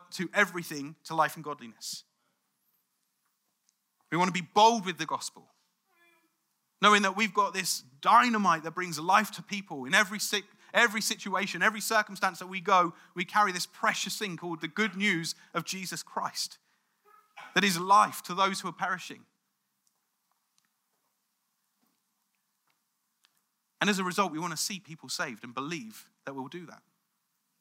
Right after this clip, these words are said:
It's been such a privilege over this last year with, with, the, with the church across Swindon as we gather together for our times of prayer breakfast just once a month over, over in that part of the room. And we gather together as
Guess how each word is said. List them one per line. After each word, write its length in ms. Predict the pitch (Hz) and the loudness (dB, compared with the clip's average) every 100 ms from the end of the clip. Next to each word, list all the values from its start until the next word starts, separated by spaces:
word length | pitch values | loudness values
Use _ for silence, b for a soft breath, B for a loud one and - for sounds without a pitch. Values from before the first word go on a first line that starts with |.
| _ _ _ _ _ | _ _ _ _ _
It's 80 | - | -14
been 220 | - 160 | -10 -8
such 200 | - 196 | -4 -6
a 40 | 202 | -6
privilege 600 | - 190 175 143 - - b b b b | -6 -6 -4 -6 -8 -12 b b b b
over 180 | 156 175 | 0 0
this 160 | 170 165 | 0 0
last 320 | 175 170 - | 2 2 2
year 160 | 185 165 | -2 -2
with, 240 | 156 143 | -4 -6
with, 140 | 160 151 | -8 -8
the, 120 | 156 - | -10 -10
with 140 | 160 | -8
the 60 | 147 | -8
church 320 | - 196 180 | 0 2 2
across 200 | - 175 | -2 -8
Swindon 360 | - 185 180 165 | -6 -6 -6 -6
as 100 | 147 | -8
we 80 | 143 | -8
gather 320 | 165 180 180 | 0 0 0
together 360 | 165 165 170 | -4 -4 -4
for 280 | 165 165 147 - b b | -6 -6 -6 -8 b b
our 200 | 139 151 | 2 2
times 320 | - 190 190 170 | 2 2 2 0
of 80 | |
prayer 200 | - 196 | 0 2
breakfast 380 | 190 185 175 180 | 2 0 -2 -6
just 140 | 196 180 | -6 0
once 240 | 185 180 | 0 0
a 40 | |
month 260 | 190 180 165 | 0 0 2
over, 260 | 185 185 180 | -2 -2 -2
over 180 | 180 170 | -4 -2
in 60 | 175 | -4
that 160 | 185 | -2
part 180 | - 185 | 0 0
of 60 | 175 | 0
the 60 | |
room. 280 | 165 156 156 _ b b b b | -6 -6 -8 _ b b b b
And 60 | 160 | -6
we 60 | 151 | 2
gather 260 | 185 196 | 4 4
together 480 | 190 180 175 170 170 | 0 -4 -4 -2 -4
as 200 | 147 - | -6 -12